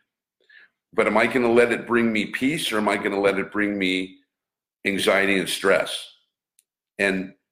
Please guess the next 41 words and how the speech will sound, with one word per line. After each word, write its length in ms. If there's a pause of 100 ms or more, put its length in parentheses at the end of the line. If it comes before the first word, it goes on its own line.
(1400)
whatever 400
it 40
is, 140
our 140
station, 400
I 80
should 160
have 100
a 40
bigger 280
house, 160
I 60
should 140
have 60
a 60
bigger 240
house 160
by 220
now, 160
or, 200
or 280
I 100
should 160
have 80
my, 140 (160)
my 120
four 220
oh 60
one 140
K 200
plan 300
should 200
be, 220 (240)
you 100
know, 380
a 80
lot 260
bigger 200
than 100
it 140
is. 420